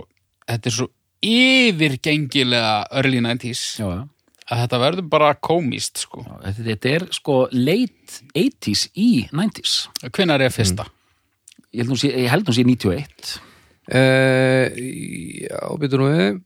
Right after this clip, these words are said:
Speaker 3: Ég
Speaker 1: Þetta er bara svona, mér fannst eins og ég væri bara að hlusta á Paulu Abdul eða eitthvað.
Speaker 3: Já, við erum
Speaker 2: Tiffany.
Speaker 1: Já.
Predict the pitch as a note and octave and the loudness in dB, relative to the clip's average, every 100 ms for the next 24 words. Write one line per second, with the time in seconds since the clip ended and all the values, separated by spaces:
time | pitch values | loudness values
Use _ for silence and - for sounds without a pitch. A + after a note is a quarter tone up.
0 | _ - - A2 A2 A2+ F2+ - - - | _ -18 -10 -6 -6 -6 -10 -14 -20 -20
1 | _ _ _ _ _ _ _ _ _ _ | _ _ _ _ _ _ _ _ _ _
2 | _ _ _ _ - C3+ G#2 C#3 C#3 B2 | _ _ _ _ -2 0 0 0 0 2
3 | C3 C3 C#3 C#3+ B2+ B2+ B2 B2 A#2+ A#2 | 2 4 4 2 2 0 2 2 2 0
4 | A2+ A#2+ A2+ - B2+ C3 C3+ G#2 A#2+ - | -2 -4 -4 -6 0 2 4 4 2 0
5 | C#3 B2 E2+ - - F#2 G2 - - _ | -2 -2 -4 -12 -10 -8 -8 -12 -20 _
6 | _ _ _ - B2 A#2+ G#2 G#2 - - | _ _ _ 0 4 4 2 0 -4 -10
7 | - - E3 E3+ - - - - | -4 2 2 0 -4 -20 -20 -12